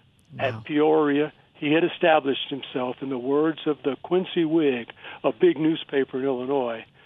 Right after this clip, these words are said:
Speaker 1: as one of the truly great men of Illinois.
Speaker 2: Wow.
Speaker 1: So that's that first sequential debate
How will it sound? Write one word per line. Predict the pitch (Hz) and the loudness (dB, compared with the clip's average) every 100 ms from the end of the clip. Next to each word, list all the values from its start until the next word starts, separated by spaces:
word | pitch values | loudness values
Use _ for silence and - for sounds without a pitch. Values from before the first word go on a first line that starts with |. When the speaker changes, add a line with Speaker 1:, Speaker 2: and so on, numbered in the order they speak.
| - - | -20 -10
Speaker 1:
as | 147 147 147 | -4 -2 2
one | 147 135 | 2 2
of | 139 - | 0 -4
the | - - | -8 -4
truly | 151 156 156 | -2 0 -2
great | 143 143 139 - | -2 0 0 -2
men | 143 135 113 113 - _ | -2 -2 -4 -14 -20 _
of | 135 123 | -10 -8
Illinois. | 120 120 123 113 - - _ | -6 -8 -10 -12 -14 -18 _
Speaker 2:
Wow. | - - - - - - | -14 -14 -14 -20 -4 2
Speaker 1:
So | 160 | 4
that's | 165 190 - - | 4 2 2 2
that | 220 190 - | 2 2 0
first | 202 165 151 - - - - - | 2 2 0 -6 -14 -20 -10 -4
sequential | 151 - 156 - 151 | -2 0 0 2 0
debate | 139 151 143 110 | 0 2 0 0